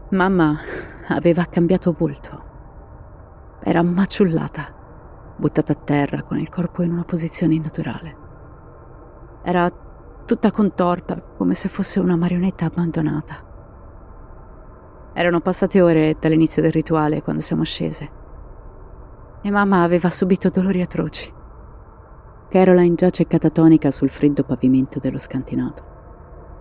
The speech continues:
Roger, sconvolto, le si avvicina piangendo. "Basta così, vi prego", sussurra. Lorraine cerca di farlo ragionare. "Il rituale non è completo,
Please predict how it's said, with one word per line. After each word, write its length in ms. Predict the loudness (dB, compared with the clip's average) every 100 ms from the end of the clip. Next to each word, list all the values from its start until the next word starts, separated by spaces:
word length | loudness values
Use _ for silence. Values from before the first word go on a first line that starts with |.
| -14 -2
Roger, 440 | 0 2 0 -2
sconvolto, 1160 | -2 -2 0 -2 -2 -4 -12 -12 -18 -20 -16 -6
le 80 | -4
si 140 | 0
avvicina 360 | 0 2 2 2
piangendo. 680 | 2 -2 -2 -4 -6 -10 -20 -20 -20 -20 -20 -20 -20 -20 -18 -18 -20 -20 -20 -20 -8
"Basta 360 | -4 -2 -4
così, 260 | -2 -4 -4 -6
vi 80 |
prego", 1000 | -10 -10 -10 -12 -18 -20 -20 -20 -20 -20 -12
sussurra. 600 | -6 -4 -4 -8 -8 -16 -18 -20 -20 -20 -20 -20 -16 -2
Lorraine 380 | 2 4 4 2
cerca 340 | 0 -2 0
di 80 | -2
farlo 380 | 0 0 2 2
ragionare. 880 | 2 2 0 0 -4 -12 -20 -20 -4
"Il 120 | 0
rituale 400 | 0 2 2 4
non 180 | 2 2
è 80 | 2
completo, 560 | 0 2 0 0 -4